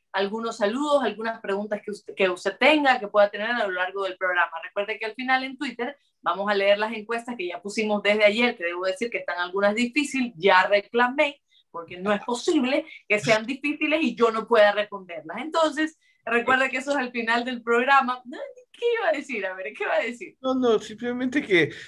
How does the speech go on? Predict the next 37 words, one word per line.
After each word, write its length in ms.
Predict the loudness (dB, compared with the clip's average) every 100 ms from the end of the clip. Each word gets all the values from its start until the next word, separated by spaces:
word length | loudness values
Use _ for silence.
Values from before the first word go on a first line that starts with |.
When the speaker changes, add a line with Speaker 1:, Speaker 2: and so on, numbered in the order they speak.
| -20 _
Speaker 2:
es 160 | -8 2
que 180 | 4 4
tr-, 180 | 0
tratamos 540 | 0 0 4 2 2 2
de, 260 | 4 4
de 120 | 4 0
hacerlo 500 | 4 4 6 6 6
de 60 |
la 100 | 2
forma 360 | 0 0 0 0
más 180 | 0 0
sencilla. 340 | 0 0 4
A 20 | 6
veces 220 | 6 4
no 120 | 2
nos 160 | 2 4
sale, 240 | 6 6
es 80 | 6
verdad, 300 | 6 6 6
a 20 |
veces 320 | 4 0 -2
no 140 | 0 2
nos 80 |
Speaker 1:
No. 60 | 4
Speaker 2:
sale, 220 | 6 4 2 -12 -20 -12 -2
pero 120 | 0
también 420 | 2 2 4 2
es 40 | 0
porque 480 | -2 4 4 6
estos 240 | 2 0 0
temas 280 | 2 2 2
a 100 | 2
veces 240 | 0 0
son 380 | 0 2 2 0
complicados 600 | -4 -4 -2 4 4 4
de 80 | 0
explicar, 580 | -4 -6 2 4 4